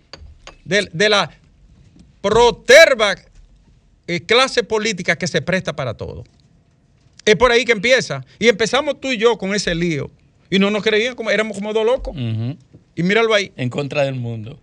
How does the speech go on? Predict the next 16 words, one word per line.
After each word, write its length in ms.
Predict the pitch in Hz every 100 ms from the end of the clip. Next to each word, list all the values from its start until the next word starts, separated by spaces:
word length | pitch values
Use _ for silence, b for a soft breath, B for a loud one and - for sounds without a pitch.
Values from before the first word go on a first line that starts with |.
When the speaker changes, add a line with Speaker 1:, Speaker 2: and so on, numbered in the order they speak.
| - -
Speaker 1:
Y 80 | 165
mira 280 | 208 247 202
ahora, 360 | 123 120 110 - b b b
Alejandro. 500 | - 151 113 110 95 - _ _ _ _ _ _ _ -
Los 180 | 214 214
mismos 260 | 320 311
que 100 | 233
atacaban 380 | 208 175 226 233
ahora 140 | 202
dicen 180 | 196 190
que 80 | 190
no, 240 | 202 247
que 320 | - 156 151 -
la 140 | 160
ma-, 220 | 170 -
la, 200 | 165 160